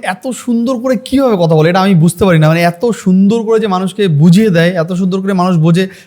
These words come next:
তাই জন্যই কিন্তু সাহেবের এই ভিডিওগুলোতে প্রায়, এই ভিডিওতে প্রায়, মানে, সেভেন্টি থ্রি, মানে, সেভেন্টি থ্রি মানে তিয়াত্তর হাজার লোক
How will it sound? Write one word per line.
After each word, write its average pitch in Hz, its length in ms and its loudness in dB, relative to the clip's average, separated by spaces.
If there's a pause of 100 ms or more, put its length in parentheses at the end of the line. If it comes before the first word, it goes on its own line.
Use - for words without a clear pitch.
(120)
তাই 160 200 4
জন্যই 170 380 2
কিন্তু 180 180 0
সাহেবের 165 520 0
এই 170 140 2
ভিডিওগুলোতে 170 680 2 (260)
প্রায়, 196 160 2
এই 208 200 0
ভিডিওতে 214 320 -2
প্রায়, 226 260 0 (300)
মানে, 202 220 0 (160)
সেভেন্টি 214 720 0
থ্রি, 190 400 2
মানে, 156 160 -2
সেভেন্টি 190 300 0
থ্রি 202 140 0
মানে 214 160 0
তিয়াত্তর 226 560 -2
হাজার 190 400 0
লোক 175 260 2